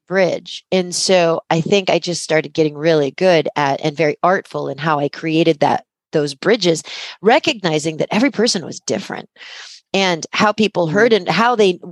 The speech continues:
Speaker 1: how, how they needed to be presented information was different. And it just became such a, it was almost like breathing for me. It wasn't a,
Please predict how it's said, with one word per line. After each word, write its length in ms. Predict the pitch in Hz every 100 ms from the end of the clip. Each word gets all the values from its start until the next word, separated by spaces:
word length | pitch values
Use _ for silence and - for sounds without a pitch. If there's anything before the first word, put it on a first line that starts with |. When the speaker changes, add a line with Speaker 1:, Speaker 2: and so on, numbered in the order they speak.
| 180
Speaker 1:
how, 200 | 202 214
how 220 | 220 208 226
they 140 | 202
needed 260 | 196 208 190
to 40 |
be 100 | 180
presented 500 | - 180 160 208 202
information 640 | 175 160 160 151 143 - 147
was 200 | 143 135
different. 460 | - 165 - - - - - - - -
And 500 | 190 185 170 160 -
it 140 | 196 170
just 240 | 226 -
became 340 | 202 - 165
such 300 | 165 208 190
a, 200 | 175 147 147 _ _ _ _ _ _ -
it 120 | 208
was 160 | 214 208
almost 320 | 226 247 -
like 160 | 175 -
breathing 580 | 165 156 196 269 226 165
for 220 | - -
me. 140 | 151 143
It 120 | -
wasn't 380 | 180 196 220
a, 80 | -